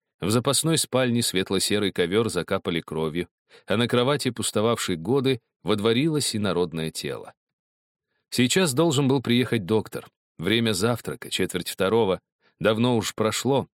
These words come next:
и викарий в библиотеке ломал голову над временным расписанием. Если в самом деле всё передвинуть на три часа, то обед придётся в одиннадцать вечера, а посещение больных в час ночи.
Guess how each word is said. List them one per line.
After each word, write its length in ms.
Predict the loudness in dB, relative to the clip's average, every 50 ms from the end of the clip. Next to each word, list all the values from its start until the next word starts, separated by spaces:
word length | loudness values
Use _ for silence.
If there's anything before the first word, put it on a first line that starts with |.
| _ _
и 140 | -4 0 0
викарий 420 | 0 2 2 2 2 2 2 0
в 60 | 0 0
библиотеке 600 | -2 0 2 2 0 2 2 0 0 0 -2 -2
ломал 340 | -2 0 0 0 0 0
голову 420 | 0 0 0 0 2 2 0 0 0
над 180 | 0 -2 -2
временным 480 | -2 -2 0 2 2 2 0 0 0 0
расписанием. 720 | -2 -2 -4 -4 -4 -4 -2 0 -2 -2 -2 -6 -8 -12 -18 _ _ _ _ _ _ _ _ _
Если 280 | -4 -4 0 0 0 0
в 60 | 0
самом 360 | 0 0 2 2 0 0 0
деле 340 | 0 2 2 2 0 0 -2 _ _ _ _ _
всё 240 | -2 2 2 2
передвинуть 600 | 2 2 0 0 2 2 0 0 0 0 -2 -2
на 120 | -4 -4 -2
три 200 | -2 -2 -2 -2
часа, 500 | -2 -2 -4 -4 -4 -2 -2 -2 -2 -2 -8 _ _ _ _ _
то 120 | 2 2
обед 300 | 2 4 2 0 0 0
придётся 500 | 0 -2 0 0 0 -2 -2 -2 -4 -2
в 80 | 0 0
одиннадцать 600 | -2 -2 -2 -2 -2 -2 -2 -2 -4 -6 -4 -2
вечера, 420 | -2 -2 -2 -2 -4 -6 -6 -6 -10 _ _ _ _ _
а 100 | -6 -2
посещение 600 | 0 0 0 0 0 0 2 2 2 2 2 2 2
больных 420 | 2 0 0 2 -2 -2 -2 -4
в 40 | -4
час 300 | -2 0 0 0 0 -2
ночи. 380 | -2 -2 -2 -4 -6 -8 -10